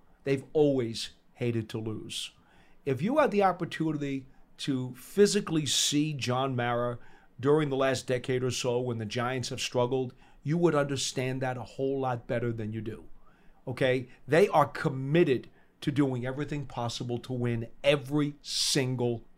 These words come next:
day. Now, sometimes it doesn't work. Things go awry for whatever the reason may be. But the commitment to win has always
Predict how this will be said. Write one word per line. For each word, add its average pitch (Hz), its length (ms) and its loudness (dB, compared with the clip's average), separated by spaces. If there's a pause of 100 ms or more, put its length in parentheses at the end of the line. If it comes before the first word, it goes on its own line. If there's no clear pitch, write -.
(180)
day. 107 460 -4 (360)
Now, 131 320 0 (200)
sometimes 131 560 -4
it 123 80 -8
doesn't 113 260 -6
work. 160 460 2 (760)
Things 139 300 -4
go 143 180 4
awry 139 420 2
for 156 160 -2
whatever 120 460 -4
the 165 120 0
reason 180 320 0
may 208 160 4
be. 208 340 4 (460)
But 139 160 0
the 143 80 2
commitment 196 920 0
to 180 140 -2
win 156 760 2 (260)
has 143 240 0 (220)
always 190 800 8